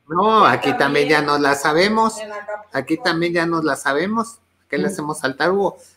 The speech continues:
Pero bueno, eso fue Laura Bozzo. Eh, el que se apoyó a Tali fue José Luis Reséndez, que José Luis Reséndez lo conocimos aquí en México como el modelo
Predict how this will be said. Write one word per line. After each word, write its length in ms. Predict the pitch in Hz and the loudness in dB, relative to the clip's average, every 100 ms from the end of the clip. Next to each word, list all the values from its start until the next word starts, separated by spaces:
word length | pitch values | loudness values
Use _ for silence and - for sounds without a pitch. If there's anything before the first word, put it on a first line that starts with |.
| 123 | -2
Pero 240 | 147 156 160 | 2 4 6
bueno, 260 | 165 143 - - _ _ | 4 2 -6 -20 _ _
eso 280 | 165 175 208 | -6 0 0
fue 120 | 190 170 | 2 4
Laura 400 | 170 165 160 151 | 4 6 4 4
Bozzo. 380 | 110 131 196 - _ _ - _ _ _ _ - | 2 -4 -8 -14 _ _ -20 _ _ _ _ 2
Eh, 640 | 135 139 139 135 - 151 | 4 6 6 4 4 4
el 160 | 151 | 4
que 160 | 156 151 | 4 4
se 180 | 151 185 | 6 4
apoyó 380 | 185 196 190 190 | 4 4 2 2
a 160 | 185 | 2
Tali 520 | 180 165 147 151 165 - | 4 4 4 2 0 0
fue 140 | 143 139 | -2 0
José 340 | 151 - 123 | -2 -2 -2
Luis 200 | 123 123 | 0 0
Reséndez, 760 | 135 147 - 180 170 151 - - _ | 0 -2 0 0 2 -2 -4 -18 _
que 140 | 123 | -6
José 320 | - 160 147 127 | -2 -2 -2 0
Luis 180 | 143 | 0
Reséndez 600 | 147 165 165 151 143 143 | 2 -2 0 -2 2 2
lo 140 | 147 - | 2 0
conocimos 760 | 123 123 120 - 131 135 143 | 0 0 -2 -4 -4 -4 -2
aquí 200 | 139 139 | -4 -4
en 120 | 139 131 | -4 -2
México 500 | 131 131 - 120 - | -4 -6 -6 -6 -2
como 320 | 117 117 120 | -2 2 0
el 160 | 117 | 0
modelo 720 | 120 127 131 143 135 127 127 | 0 -2 2 4 4 4 2